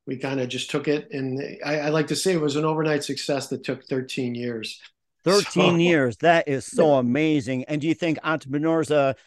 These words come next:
Speaker 2: can do it that long, shorter, longer? I guess it depends on the person, but thirteen years, that is amazing. Big congratulations and kudos to you guys as well. Thirteen years, that's amazing.
Speaker 1: Yeah, it's, uh, you know, I, I, I don't think anybody, uh, realizes how long it does take. You know,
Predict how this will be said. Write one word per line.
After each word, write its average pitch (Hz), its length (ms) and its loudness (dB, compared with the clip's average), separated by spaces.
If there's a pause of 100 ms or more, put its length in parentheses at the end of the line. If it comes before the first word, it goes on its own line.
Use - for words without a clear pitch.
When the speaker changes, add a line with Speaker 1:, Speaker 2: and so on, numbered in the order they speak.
(160)
Speaker 2:
can 147 140 -2
do 160 160 6
it 160 80 2
that 160 200 2
long, 170 380 0
shorter, 170 580 0
longer? 170 320 0
I 135 80 2
guess 165 220 -4
it 135 40 -4
depends 170 300 -4
on 143 120 2
the 98 60 -6
person, 180 360 0
but 104 140 -6
thirteen 170 440 2
years, 185 300 0 (300)
that 180 100 6
is 147 160 4
amazing. 135 400 0
Big 160 220 -2
congratulations 139 840 -2
and 110 160 -6
kudos 135 380 2
to - 100 -4
you 127 80 2
guys 123 320 -2
as 87 140 -12
well. 117 240 0
Thirteen 175 400 2
years, 113 180 -4
that's 139 220 -4
amazing. 95 340 -12 (460)
Speaker 1:
Yeah, 202 340 6
it's, 196 420 2
uh, 233 60 -2
you 190 140 4
know, 196 100 6
I, 190 140 6
I, 202 360 0
I 214 40 4
don't 220 180 2
think 185 160 -2
anybody, 170 680 -2 (180)
uh, 151 240 0
realizes 151 560 0
how 151 140 -4
long 151 260 2
it 139 100 -4
does 139 240 -4
take. 117 320 -6
You 175 60 6
know, 180 240 4